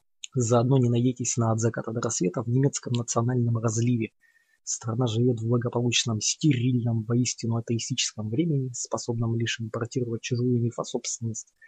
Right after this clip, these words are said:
из Голливуда или от европейских соседей. Эту культурологическую драму не следует упрощённо воспринимать. Способности или неспособности творческого представителя Германии накропать очередного многотомного Гарри Поттера.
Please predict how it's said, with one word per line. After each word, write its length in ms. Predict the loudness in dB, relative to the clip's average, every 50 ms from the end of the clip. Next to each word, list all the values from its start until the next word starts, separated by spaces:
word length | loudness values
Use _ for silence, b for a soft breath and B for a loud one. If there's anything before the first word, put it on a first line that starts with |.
| B B B
из 140 | -2 0 2
Голливуда 400 | 2 2 2 2 2 2 2 2
или 220 | 2 2 2 2
от 140 | 0 0 0
европейских 600 | 0 0 2 0 0 0 -2 -2 -2 -4 -6 -6
соседей. 540 | -6 -4 -4 -2 -2 -2 -2 -2 -4 -6 -6 _ _ _ _ _ _ _ _ _ _ -12 -4
Эту 240 | -4 -2 0 0 0
культурологическую 800 | 0 0 0 0 0 2 2 2 2 2 0 -2 -2 0 0 2
драму 340 | 2 4 2 2 4 4 2
не 60 | 2
следует 440 | 2 2 2 2 2 2 0 0 0
упрощённо 640 | -4 -6 -6 -8 -6 -4 -2 0 0 0 0 0 0
воспринимать. 640 | -2 -4 -4 -4 -2 0 0 2 2 0 0 -2 -6 _ _ b b b b b b b
Способности 800 | -10 -8 -8 -8 -8 -4 -4 -2 -2 0 -2 -2 -2 -4 -6 -4
или 140 | 0 2
неспособности 760 | 2 2 2 0 -4 -4 -4 -2 -4 -2 -2 -4 -4 -4 -10 _
творческого 500 | -6 -6 -4 -2 -2 -2 -2 -2 -4 -6
представителя 720 | -4 -2 -4 -4 -4 -6 -2 0 0 0 0 0 -2 -2 0
Германии 560 | 0 -2 -2 -2 0 0 0 2 2 0 0
накропать 500 | 0 -2 -4 -6 -10 -6 -4 -6 -6 -6
очередного 640 | -6 -6 -4 -2 0 0 2 2 0 0 0 -2 -6 _ _ B B B B B B
многотомного 760 | 0 2 4 4 4 4 4 4 4 4 4 4 4 2 2
Гарри 260 | 2 2 2 2 0 -2
Поттера. 440 | -2 -4 -4 -4 -6 -12 -12 -12